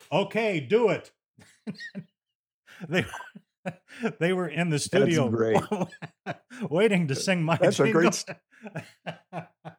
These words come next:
Speaker 2: Uh, did you get to hear it? Did you get to hear, get to hear him sing it?
Speaker 1: No, no, they, I didn't. But, uh, obviously we used it on the air, and it was just super. I mean, Jam always cranks out just the best.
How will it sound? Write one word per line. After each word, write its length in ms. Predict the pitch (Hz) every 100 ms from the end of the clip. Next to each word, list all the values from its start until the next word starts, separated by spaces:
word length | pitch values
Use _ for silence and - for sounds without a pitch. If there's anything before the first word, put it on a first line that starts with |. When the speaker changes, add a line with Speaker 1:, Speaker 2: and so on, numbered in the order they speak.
| _ 147 - -
Speaker 2:
Uh, 200 | 151 147 175 - _
did 140 | 180 165
you 80 | 165
get 140 | 156
to 80 | 156
hear 280 | 151 139 147
it? 140 | 185
Did 120 | 165 147
you 60 |
get 120 | 151
to 40 | 143
hear, 200 | 131 139
get 220 | - 143
to 40 | 147
hear 160 | 139 139
him 80 | 127
sing 240 | 151 143
it? 120 | 180 170
Speaker 1:
No, 480 | 160 147 123 107 -
no, 380 | 127 127 117
they, 180 | 113 117
I 140 | 113 117
didn't. 380 | 113 107 104 -
But, 160 | 120 101
uh, 200 | 113 117
obviously 440 | 113 120 113 107 110
we 120 | 104
used 340 | 101 117 104
it 80 | 107
on 140 | 107 101
the 160 | 95
air, 180 | 101 110
and 100 | 98
it 60 | 90
was 140 | 87
just 200 | 113 -
super. 400 | - 123 - 95
I 60 | 85
mean, 280 | 87 82 80
Jam 320 | 113 113 110
always 560 | 95 123 127 92 76 -
cranks 380 | 110 101 -
out 200 | 101 85 - _ _ _ _ _ -
just 380 | 90 131 - -
the 80 |
best. 640 | 85 - 110 104 - -